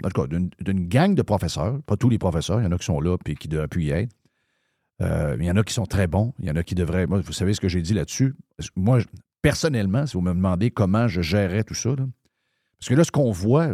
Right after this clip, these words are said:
euh, je pense que c'est Mario Dumont, euh, ce matin, dans le Journal de Montréal, qui en parle. Euh,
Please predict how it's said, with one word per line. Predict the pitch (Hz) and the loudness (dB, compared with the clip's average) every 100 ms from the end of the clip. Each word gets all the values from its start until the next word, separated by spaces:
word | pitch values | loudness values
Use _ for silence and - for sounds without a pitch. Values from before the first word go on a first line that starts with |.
| - | -4
euh, | 82 | -4
je | |
pense | - 180 | 0 0
que | 160 | 2
c'est | - | 0
Mario | 120 117 139 | 2 2 2
Dumont, | 101 98 123 120 | 2 2 2 2
euh, | |
ce | 78 - | 0 0
matin, | 98 110 | 0 2
dans | 123 | 2
le | 90 | 2
Journal | 82 95 113 | 0 2 2
de | |
Montréal, | 92 82 85 104 | 2 0 0 -2
qui | 104 | -2
en | 76 | 0
parle. | 87 117 110 _ _ _ _ _ _ _ _ _ _ | 0 -2 -4 _ _ _ _ _ _ _ _ _ _
Euh, | 101 87 90 85 78 | 0 2 2 2 -2